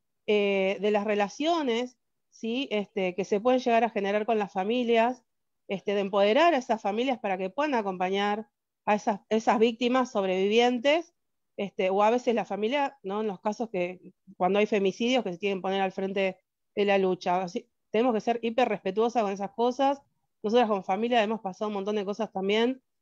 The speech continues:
así que para nosotros siempre esa es nuestra prioridad, el respeto hacia las familias, y unidas, ¿sí? Las familias unidas dentro de todas las diferencias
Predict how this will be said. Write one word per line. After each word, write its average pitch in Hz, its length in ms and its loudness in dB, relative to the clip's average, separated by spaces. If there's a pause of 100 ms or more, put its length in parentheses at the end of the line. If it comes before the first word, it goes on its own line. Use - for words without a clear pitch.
(160)
así 190 240 -2
que 214 80 2
para 196 180 4
nosotros 233 440 -2
siempre 247 580 2
esa 240 220 0
es 220 160 -6
nuestra 208 340 -2
prioridad, 185 440 -2 (400)
el 208 100 -2
respeto 262 600 2
hacia 220 280 2
las 196 160 -2
familias, 185 580 -2 (300)
y 214 80 0
unidas, 220 600 2
¿sí? 233 200 -2
Las 226 140 2
familias 226 340 2
unidas 240 400 2
dentro 202 240 -2
de 196 80 -2
todas 285 180 2
las 247 120 4
diferencias 214 580 -2